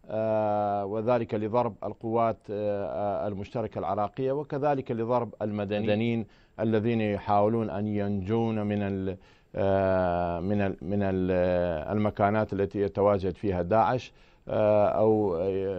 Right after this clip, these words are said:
يأتون إلى منا-، مناطق، آه، المحررة. آه، طبعا ال-، ال-، ال-، القناصين، آه، لا، لا، لا أقول له ال-،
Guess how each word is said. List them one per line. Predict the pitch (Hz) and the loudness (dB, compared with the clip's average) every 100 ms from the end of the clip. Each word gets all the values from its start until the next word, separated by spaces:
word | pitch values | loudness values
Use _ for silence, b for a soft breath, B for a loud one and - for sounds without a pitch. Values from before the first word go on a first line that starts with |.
| 90 92 90 90 90 90 87 110 | -6 -6 -6 -6 -6 -6 -4 0
يأتون | 110 - 127 110 | 0 0 0 2
إلى | 101 107 101 | 2 2 2
منا-، | 101 - 98 98 | 0 -2 -2 -2
مناطق، | 104 110 120 113 127 - 110 | 0 2 2 2 -6 -4 2
آه، | 117 - 117 | 4 4 2
المحررة. | 117 107 101 117 98 90 85 - - b b b 117 | 2 0 0 2 2 0 -2 -6 -18 b b b -2
آه، | 117 120 120 117 117 | 2 4 6 6 4
طبعا | 120 165 151 147 - | 2 2 2 0 -4
ال-، | 120 120 | -2 0
ال-، | 107 120 117 | 2 2 2
ال-، | 117 | 2
القناصين، | 117 113 - 123 123 120 - 160 151 143 - b b | 2 0 -2 0 2 0 0 -2 0 -4 -8 b b
آه، | - 127 123 123 117 110 87 92 | 2 4 6 6 6 4 2 -2
لا، | 143 147 | 0 2
لا، | 156 202 208 - | 6 6 6 2
لا | 143 180 190 170 | 2 6 8 6
أقول | - 170 151 139 | 2 2 6 6
له | 127 | 6
ال-، | 120 | 4